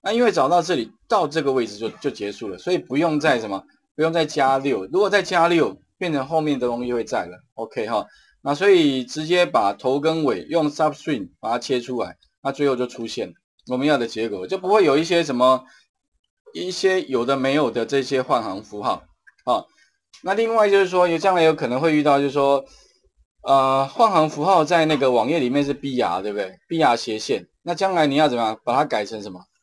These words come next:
在，诶，诶，那个 test view 里面不能，所以你要把它再 replace，好，把它转换。那这边的话会用到一个，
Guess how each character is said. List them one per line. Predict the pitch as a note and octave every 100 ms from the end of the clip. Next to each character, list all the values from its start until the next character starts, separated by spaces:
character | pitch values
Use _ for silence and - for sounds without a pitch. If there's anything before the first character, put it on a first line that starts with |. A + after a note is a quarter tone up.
| _ -
在， | F3+ E3 - _ -
诶， | E3+ D3
诶， | C#3+
那 | F3 F3
个 | D3 C#3 C#3 C3 G#2 F2+ F#2
test | F#3+ F#3
view | F#3 D#3+
里 | A#2
面 | D3 C3+
不 | D3+
能， | C3+ A#2+ A#2+ -
所 | E3
以 |
你 | D3+
要 | D3
把 | B2+ G#2+
它 | A#2+
再 | C#3+
replace， | A2 G2+ - C3 G#2 - F2+ _ _ _ _ _
好， | C3
把 | A#2+ A#2
它 | C#3+
转 | C3 F2
换。 | A2+ A2+ G#2+
那 | C#3+
这 | F3
边 | E3+ E3
的 | D3+
话 | D#3 C#3+
会 | D3+
用 | C#3+
到 | C#3+ B2+
一 |
个， | A#2+ A#2 A#2